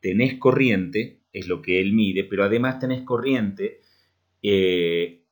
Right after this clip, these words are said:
como todo, como el, la Tierra tiene un polo norte y un polo sur, vos también tenés una parte emisora y una parte receptora.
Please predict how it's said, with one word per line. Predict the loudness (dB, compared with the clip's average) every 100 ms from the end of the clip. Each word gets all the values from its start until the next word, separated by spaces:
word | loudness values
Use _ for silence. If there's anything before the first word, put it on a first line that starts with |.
| _ _ _
como | -8 -8 0
todo, | 4 6 4 0
como | -4 -8
el, | -8 -10 -10
la | -6
Tierra | -2 0 0
tiene | -2 -2
un |
polo | 0 2
norte | 4 2 0
y | -2
un | 0
polo | 0 2
sur, | 2 2 2
vos | 0 0
también | 0 0
tenés | -2 -4 -8
una | -8 -6 -6 -6 -8 -4
parte | -4 -2 -4
emisora | -4 0 4 4
y |
una | 4 -2
parte | -4 -6 -8
receptora. | -8 -10 -12 -18